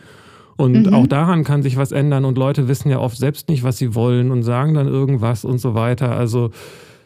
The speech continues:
Speaker 1: hm. Also ich hab das, äh, noch nicht erlebt, dass, dass ein Commitment nachher irgendwas Gutes war.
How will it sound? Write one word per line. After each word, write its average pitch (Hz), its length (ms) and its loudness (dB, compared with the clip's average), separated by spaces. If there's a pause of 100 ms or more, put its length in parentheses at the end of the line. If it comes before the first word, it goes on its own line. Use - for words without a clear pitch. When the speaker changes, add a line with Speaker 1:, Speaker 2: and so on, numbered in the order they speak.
(680)
Speaker 1:
hm. 113 420 4 (1700)
Also 139 200 0
ich 156 140 0
hab 190 100 -2
das, 170 220 -2
äh, 143 540 0
noch 139 140 0
nicht 165 180 0
erlebt, 135 320 0
dass, 131 240 -2
dass 131 240 -2
ein 127 240 0
Commitment 123 760 -2
nachher 120 340 0
irgendwas 123 760 -4 (640)
Gutes 131 420 -2
war. 101 360 -2